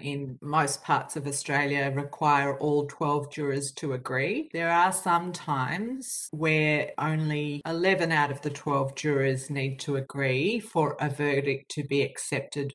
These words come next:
by the judge from the jury. So, for example, it might be a sexual assault case, and eleven of the jurors perhaps agree that the defendant is guilty and one of the jurors does not.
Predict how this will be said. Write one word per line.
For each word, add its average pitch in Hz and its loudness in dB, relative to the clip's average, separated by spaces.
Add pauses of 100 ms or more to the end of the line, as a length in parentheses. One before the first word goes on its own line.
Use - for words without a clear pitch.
by 139 4
the 135 -2
judge 135 -2
from 131 -2
the 131 -2
jury. 131 -4
So, 156 2
for 151 -2
example, 139 0
it 143 -4
might 135 0
be 135 -2
a 131 2
sexual 139 -2
assault 143 0
case, - -4
and 139 -2
eleven 165 0
of 165 -2
the 170 0
jurors 160 2 (100)
perhaps - -4
agree 156 2
that 151 -4
the 151 -8
defendant 147 -4
is 139 -4
guilty 185 -4
and 151 0
one 160 2
of 139 -6
the 160 -2
jurors 147 0
does 127 -8
not. 175 2